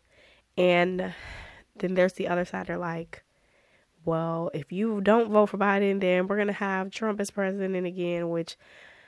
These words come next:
girl, Trump got too much going on to be running for president. Like, the election is,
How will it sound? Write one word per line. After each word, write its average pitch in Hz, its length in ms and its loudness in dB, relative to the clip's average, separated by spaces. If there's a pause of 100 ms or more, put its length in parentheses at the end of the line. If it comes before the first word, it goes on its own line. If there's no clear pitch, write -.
(1000)
girl, 180 640 2 (2250)
Trump 349 300 0
got 277 140 -10
too 220 100 -2
much 196 200 0
going 170 260 0
on 170 140 0
to 170 60 -4
be 170 120 -2
running 170 200 -6
for 170 100 -10
president. 165 640 -2 (3000)
Like, 165 480 0
the 214 100 2
election 240 500 0
is, 190 140 0